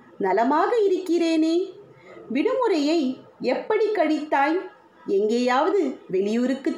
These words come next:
சென்றாயா?" மதி கேட்குறா பூவிழி கிட்ட. மதி என்ன கேட்குறா? "ஓ, நலமாக இருக்கிறேனே. விடுமுறையை எப்படி கழித்தாய்?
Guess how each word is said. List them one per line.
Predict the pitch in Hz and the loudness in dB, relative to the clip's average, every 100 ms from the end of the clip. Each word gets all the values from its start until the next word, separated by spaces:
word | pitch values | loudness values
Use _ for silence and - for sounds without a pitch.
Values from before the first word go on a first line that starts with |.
| - | -2
சென்றாயா?" | 311 311 330 330 330 453 466 - - - - - - - - | 0 2 2 2 0 0 -4 -14 -20 -20 -20 -20 -20 -12 -4
மதி | 185 208 | -2 -2
கேட்குறா | 233 247 269 - | -4 -2 -2 0
பூவிழி | 285 269 262 262 | -2 -2 -2 -2
கிட்ட. | 269 311 415 | -2 0 0
மதி | 349 214 240 | 0 0 0
என்ன | 240 | 0
கேட்குறா? | 277 294 285 302 453 - - - - - | 0 -2 0 0 -2 -4 -12 -20 -14 -4
"ஓ, | 269 370 | 0 2
நலமாக | 233 190 208 247 285 339 | 2 2 2 2 2 2
இருக்கிறேனே. | 349 320 - 320 320 302 311 370 381 - - 196 | 2 0 -2 0 2 2 2 0 -4 -12 -16 -4
விடுமுறையை | 262 440 480 415 294 302 302 240 - - | -2 0 2 2 2 0 0 -2 -8 -8
எப்படி | 190 202 - 339 370 | -4 -4 0 0 0
கழித்தாய்? | 370 311 302 - 311 311 | 0 0 0 0 0 2